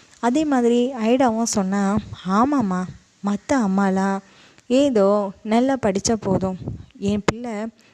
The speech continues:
நல்ல ஒரு ஹை மார்க்ல இருந்தா போதும், நல்ல வேலை பார்த்து நிறைய லட்ச லட்சமா சம்பாதிக்கணும் அப்படின்னு நினைக்கிற ஒரு அம்மாக்கும் நீங்க சொல்லிக் கொடுக்குற மாதிரியான காரியங்களுக்கும் ரொம்ப டிஃப்ரெண்ட் இருக்குதும்மா. நீங்க தான் இருக்கிறதுலே பெஸ்ட் மம்மி" அப்படின்னு சொல்லி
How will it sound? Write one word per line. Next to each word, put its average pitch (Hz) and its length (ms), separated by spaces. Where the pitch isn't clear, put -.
நல்ல 233 340
ஒரு 208 160
ஹை 202 260
மார்க்ல 240 400
இருந்தா 185 320
போதும், 180 380
நல்ல 233 280
வேலை 233 340
பார்த்து 196 400
நிறைய 185 360
லட்ச 202 260
லட்சமா 233 440
சம்பாதிக்கணும் 185 720
அப்படின்னு 302 460
நினைக்கிற 247 520
ஒரு 233 200
அம்மாக்கும் 202 800
நீங்க 269 600
சொல்லிக் 220 380
கொடுக்குற 226 320
மாதிரியான 214 640
காரியங்களுக்கும் 196 760
ரொம்ப 226 320
டிஃப்ரெண்ட் 214 500
இருக்குதும்மா. 185 460
நீங்க 240 340
தான் 196 260
இருக்கிறதுலே 208 480
பெஸ்ட் 190 460
மம்மி" 196 480
அப்படின்னு 190 320
சொல்லி 196 680